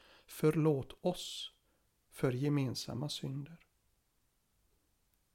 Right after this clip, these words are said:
Mitt i kampen får vi lita på att Gud är den som befriar.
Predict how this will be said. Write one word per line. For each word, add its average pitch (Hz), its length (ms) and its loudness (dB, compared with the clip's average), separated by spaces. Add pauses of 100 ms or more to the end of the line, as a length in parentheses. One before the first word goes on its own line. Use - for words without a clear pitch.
(220)
Mitt 208 380 6
i 135 60 6
kampen 123 600 -2
får 151 160 2
vi 165 120 6
lita 175 400 4
på 143 240 2
att 147 140 0
Gud 190 500 4
är 139 220 2
den 123 260 0
som - 240 -2
befriar. - 580 -6